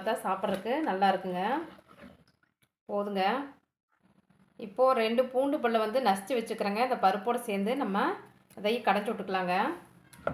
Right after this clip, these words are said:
கடைஞ்சி விட்டுட்டு நம்ம திரும்ப அடுப்புல வச்சு கொஞ்சம் லைட்டா சூடு பண்ணி ஒரு கொதி விட்டு எடுத்துக்கலாங்க. அப்பதாங்க பருப்பு நல்லா டேஸ்டா இருக்குங்க. நீங்க மதியம் லஞ்ச்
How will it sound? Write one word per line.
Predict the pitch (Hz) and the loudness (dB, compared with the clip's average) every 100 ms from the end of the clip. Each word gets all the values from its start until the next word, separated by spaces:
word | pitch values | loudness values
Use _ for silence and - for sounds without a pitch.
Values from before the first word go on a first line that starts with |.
| - - - - - - - - - - - - - - - - - - - - | -8 -16 -20 -20 -18 -16 -16 -18 -18 -16 -16 -16 -14 -12 -14 -16 -20 -20 -12 -4
கடைஞ்சி | 196 247 247 | -2 0 0
விட்டுட்டு | 196 226 254 427 - - - - - - - - - - - - - | 0 2 4 4 0 -10 -16 -18 -20 -20 -20 -20 -20 -20 -20 -18 -4
நம்ம | 208 208 - | 0 0 6
திரும்ப | 240 262 285 247 | 6 8 10 10
அடுப்புல | 240 285 240 | 10 6 4
வச்சு | 214 240 269 415 285 | 4 4 6 6 4
கொஞ்சம் | 226 233 302 285 | 4 6 8 8
லைட்டா | 214 240 262 330 | 6 8 8 8
சூடு | 269 269 | 2 4
பண்ணி | 254 247 | 8 8
ஒரு | 247 | 8
கொதி | 226 226 247 | 4 4 2
விட்டு | - 269 254 | 6 6 6
எடுத்துக்கலாங்க. | 226 254 226 214 196 | 2 2 4 4 4
அப்பதாங்க | 208 226 247 208 | 6 6 6 6
பருப்பு | 202 220 208 | 4 4 2
நல்லா | 208 214 | 2 2
டேஸ்டா | 202 240 247 220 | 0 -2 2 2
இருக்குங்க. | 202 190 190 208 311 349 - - - 220 | 2 0 4 4 4 0 -12 -20 -6 -2
நீங்க | 214 208 | 2 2
மதியம் | 196 240 214 | 4 6 4
லஞ்ச் | - | 2